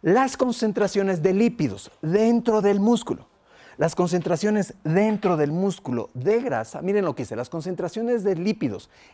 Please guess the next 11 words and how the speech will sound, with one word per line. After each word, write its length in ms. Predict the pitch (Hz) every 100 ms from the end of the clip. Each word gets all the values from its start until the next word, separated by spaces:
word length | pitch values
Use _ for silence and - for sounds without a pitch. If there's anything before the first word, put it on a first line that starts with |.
| _
intramio, 840 | 220 247 240 202 - 160 240 170 - -
mio, 400 | - 170 226 156 -
músculo, 420 | 165 233 - 117
celulares, 560 | - 131 147 214 185 -
células 440 | 175 196 165 113
del 120 | 143
músculo, 600 | 151 156 - 196 254 - _ _ - - _
se 200 | - 339
correlacionan 720 | 339 269 202 180 208 233 349
con 240 | - 185 165
sensibilidad 1400 | - 254 254 240 - - 208 208 175 165 113 117 185